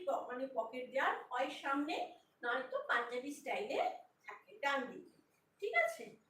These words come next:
ভালো লাগলে স্ক্রিনশট নিও, ওকে? এই দেখো, এমব্রয়ডারি with butterfly, ওকে? থ্রি নাইন জিরো কালার কিন্তু থাকছে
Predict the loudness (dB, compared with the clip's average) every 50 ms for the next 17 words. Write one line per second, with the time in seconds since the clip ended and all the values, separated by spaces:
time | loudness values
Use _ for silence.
0 | _ -12 -6 -2 0 0 0 2 2 0 2 2 0 0 0 -2 -4 -8 -4 -4
1 | -4 -4 0 2 2 2 4 2 2 4 4 4 4 2 -2 -8 -16 -18 -16 -16
2 | -14 -12 -4 2 4 4 4 4 0 -10 -14 -14 -10 -10 -10 -10 -10 -14 -18 _
3 | _ _ _ _ _ _ _ _ -2 2 6 6 8 10 8 8 8 6 2 2
4 | 2 2 0 -4 -10 -4 -2 0 0 0 -2 -6 -14 -18 _ -6 0 0 0 0
5 | -2 -8 -8 -6 -6 -6 -4 -6 -8 -14 _ _ _ _ _ _ _ _ 0 2
6 | 2 2 2 -4 -12 _ _ _ _ _ _ _ 0 2 4 4 4 4 4 4
7 | 4 4 4 4 2 0 0 0 0 2 2 2 6 8 8 10 10 10 8 6
8 | 2 -2 -2 -2 -2 -4 -6 -4 -2 -2 -2 -2 -6 -6 0 2